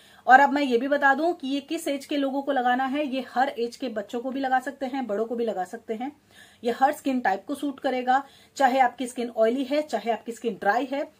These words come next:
ये हर स्किन टाइप के लिए है। बस आपको ड्राई स्किन वालों के लिए क्या करना होता है, वो मैं आपको आगे बताती हूँ।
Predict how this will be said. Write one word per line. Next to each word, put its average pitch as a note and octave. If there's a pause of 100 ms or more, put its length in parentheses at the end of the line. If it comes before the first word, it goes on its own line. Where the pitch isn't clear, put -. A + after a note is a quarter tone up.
(100)
ये A3+
हर B3
स्किन B3+
टाइप F#3
के F#3
लिए E3
है। D#3 (480)
बस C4+
आपको D4+
ड्राई A#3
स्किन D4
वालों C#4+
के D4+
लिए D4
क्या D4
करना C#4+
होता C#4+
है, D#4+
वो C4+
मैं B3
आपको A#3+
आगे A#3
बताती A#3
हूँ। C#4+